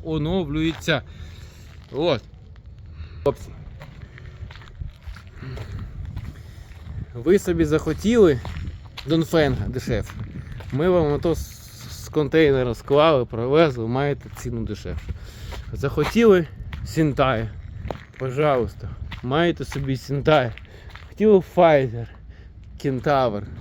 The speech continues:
маєте собі Файтер, Кентавр. І не платите дурні гроші. Такі діла. Вот, там бляха-муха.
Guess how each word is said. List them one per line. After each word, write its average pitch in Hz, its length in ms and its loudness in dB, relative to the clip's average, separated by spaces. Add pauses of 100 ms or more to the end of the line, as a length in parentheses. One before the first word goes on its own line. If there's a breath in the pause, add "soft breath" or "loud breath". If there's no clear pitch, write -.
маєте 147 420 -2
собі 143 340 -6
Файтер, 151 400 0 (100)
Кентавр. 127 440 0
І 123 40 -4
не 135 100 -2
платите 226 440 0
дурні 185 280 2
гроші. 123 340 -4 (640 loud breath)
Такі - 180 -12
діла. 131 280 -2 (720 loud breath)
Вот, 113 300 -4
там 117 160 -4 (200)
бляха-муха. 123 880 -2